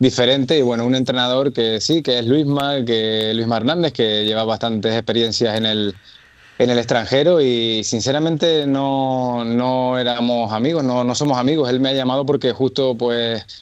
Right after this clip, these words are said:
le hacía falta un poco mi demarcación, eh, le habían hablado bien de mí.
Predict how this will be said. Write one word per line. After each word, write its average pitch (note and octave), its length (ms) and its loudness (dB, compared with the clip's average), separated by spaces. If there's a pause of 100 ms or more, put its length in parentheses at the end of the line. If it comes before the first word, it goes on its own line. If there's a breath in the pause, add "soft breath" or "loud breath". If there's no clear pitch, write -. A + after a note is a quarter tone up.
le B2 100 2
hacía B2+ 220 2
falta C3 320 0
un B2+ 120 0
poco B2+ 220 0
mi B2 300 0
demarcación, A#2+ 960 -2
eh, A2+ 180 -2
le G#2+ 80 0
habían B2+ 220 2
hablado B2+ 400 2
bien C3 180 2
de B2+ 80 2
mí. E3+ 240 -2